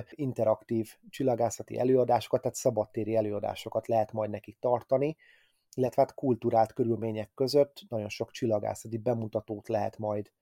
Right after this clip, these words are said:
ö, megtartani. Még amikor Claudia jól volt, még ugye a Baba projekt sem volt képben,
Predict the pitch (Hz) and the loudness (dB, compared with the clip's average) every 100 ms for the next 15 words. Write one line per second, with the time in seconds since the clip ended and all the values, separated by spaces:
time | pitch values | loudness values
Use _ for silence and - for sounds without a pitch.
0 | _ _ - 107 104 107 120 117 - 131 | _ _ -8 -4 -2 -4 -6 -6 2 2
1 | 127 147 156 156 - _ _ _ _ _ | 4 2 2 -2 -8 _ _ _ _ _
2 | _ 147 147 156 151 156 - 156 120 117 | _ 0 2 2 2 0 6 6 6 2
3 | 113 113 120 131 160 160 - _ _ _ | 2 4 2 4 2 2 0 _ _ _
4 | _ 131 127 120 123 120 117 120 120 131 | _ -14 -12 -8 -2 0 0 -2 -2 0
5 | 127 120 110 - - 131 117 110 - - | 2 4 2 -2 -2 2 2 0 -8 -4
6 | 113 113 117 117 - 135 127 113 131 143 | -4 -2 -2 -2 0 2 2 2 2 2